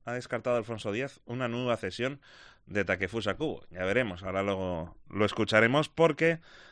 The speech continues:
de primeras se le ha preguntado al, eh, director de negocio del Real Mallorca por la situación con, eh, la posible llegada o no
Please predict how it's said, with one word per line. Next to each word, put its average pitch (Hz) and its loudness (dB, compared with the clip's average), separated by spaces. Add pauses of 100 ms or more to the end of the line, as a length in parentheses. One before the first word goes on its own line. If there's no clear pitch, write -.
(120)
de 135 4
primeras 127 4
se 107 -4
le 107 6
ha 117 6
preguntado 110 4 (460)
al, 98 2
eh, 90 4 (360)
director 98 2
de 98 4
negocio 101 2
del 95 6
Real 107 4
Mallorca 110 2
por 180 6
la 160 4
situación 151 2 (1300)
con, 147 4
eh, 123 4
la 110 2
posible 127 0
llegada 131 4
o 117 0
no 131 -2